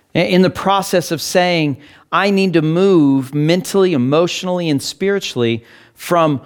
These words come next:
wanting evil to happen to a person because they've hurt me, and instead moving to a place where through prayer and through my relationship with Jesus, I desire that they be blessed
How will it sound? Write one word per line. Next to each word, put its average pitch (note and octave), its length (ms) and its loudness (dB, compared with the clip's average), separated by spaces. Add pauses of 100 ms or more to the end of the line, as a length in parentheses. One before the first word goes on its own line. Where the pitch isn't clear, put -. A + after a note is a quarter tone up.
(160)
wanting F3 680 0
evil F3+ 360 -2
to C#3 100 0
happen D#3+ 420 -2
to C3+ 160 -6
a A#2 40 -4
person C3 420 -4
because C#3 300 -2
they've B2+ 160 -2
hurt - 300 -6
me, G2+ 320 -10 (720)
and E3 160 2
instead D3+ 920 2 (220)
moving G3 460 2
to - 160 -2
a D3+ 60 0
place C#3+ 640 -2 (300)
where D3 220 2
through D#3 260 -6
prayer F#3 760 0 (340)
and - 160 -6
through E3 160 0
my E3 120 2
relationship D3 880 -2
with B2+ 120 -4
Jesus, C#3+ 560 -6
I E3 180 0
desire C#3+ 840 -4 (360)
that D3 140 0
they E3 120 2
be C#3 140 0
blessed B2 760 -4